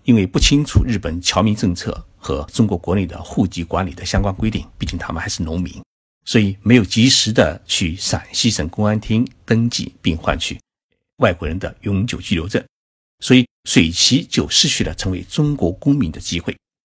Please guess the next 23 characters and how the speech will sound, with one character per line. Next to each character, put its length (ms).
也 140
没 100
有 80
去 160
办 200
理 180
日 100
本 100
的 80
护 160
照， 180
所 160
以 60
呢， 100
他 120
现 220
在 120
的 120
日 180
本 160
的 60
身 360
份 200